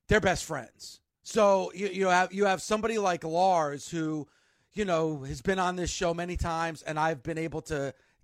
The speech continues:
uh, interact with him outside of this show many times.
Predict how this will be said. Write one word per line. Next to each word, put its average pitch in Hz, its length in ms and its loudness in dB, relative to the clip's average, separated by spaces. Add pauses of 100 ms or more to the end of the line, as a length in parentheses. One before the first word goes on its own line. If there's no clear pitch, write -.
(160)
uh, 147 300 0
interact 170 500 2
with 160 100 -4
him 160 200 -6
outside 170 640 -2
of 156 120 -6
this 147 140 -6
show 147 280 -4
many 147 240 -8
times. 147 340 -4